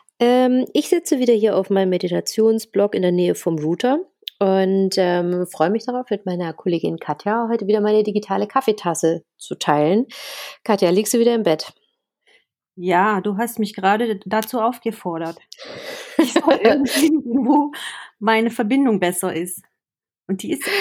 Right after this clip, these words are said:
Speaker 2: am,
Speaker 1: <laughs>
Speaker 2: im Bett eigentlich am besten.
Speaker 1: Okay, das ist schon mal nicht schlecht. Das heißt, die Voraussetzungen sind schon mal perfekt.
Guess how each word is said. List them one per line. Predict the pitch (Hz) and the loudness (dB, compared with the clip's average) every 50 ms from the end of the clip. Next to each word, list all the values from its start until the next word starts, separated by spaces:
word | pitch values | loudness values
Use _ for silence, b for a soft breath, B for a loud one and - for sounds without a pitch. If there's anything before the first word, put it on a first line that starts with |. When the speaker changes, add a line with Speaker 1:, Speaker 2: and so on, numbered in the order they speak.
| 370 330 | 0 2
Speaker 2:
am, | 202 220 247 | 2 2 2
Speaker 1:
<laughs> | - - - | 0 0 0
Speaker 2:
im | - 220 240 269 233 | 0 0 0 2 2
Bett | 190 185 202 233 - - | 2 0 0 -2 -4 -6
eigentlich | 208 208 214 226 233 277 | -4 -4 -4 -4 -6 -8
am | 269 254 | -8 -6
besten. | 214 185 180 185 - - - 202 220 233 - _ _ _ _ _ _ _ _ _ _ _ _ _ 440 | -4 -4 -4 -4 -6 -6 -6 -6 -6 -6 -10 _ _ _ _ _ _ _ _ _ _ _ _ _ -4
Speaker 1:
Okay, | 277 233 233 233 233 - - 254 214 214 202 - - - 214 | 0 2 2 2 0 -2 -2 -2 0 0 0 -2 -4 -4 -2
das | 208 220 208 220 | -2 -2 0 0
ist | 247 240 233 | 0 0 0
schon | - 220 | 0 0
mal | 214 214 208 | 2 2 2
nicht | 208 214 208 - | 2 0 0 0
schlecht. | 185 170 175 - | 0 0 0 0
Das | 190 180 | -2 0
heißt, | 190 202 202 190 | 0 0 0 -2
die | 208 202 | -4 -2
Voraussetzungen | - 202 175 - 170 180 208 226 - 214 190 190 - 185 170 170 175 170 170 | -2 -2 0 2 2 2 2 4 2 2 0 2 0 0 0 0 -2 -4 -4
sind | - 180 185 196 - | -4 -4 -4 -2 -2
schon | - 180 170 180 | -2 -2 -2 -2
mal | 175 160 160 | -2 -4 -4
perfekt. | 160 - 160 160 - _ - 165 175 - _ _ | -4 -6 -8 -8 -8 _ -6 -6 -6 -6 _ _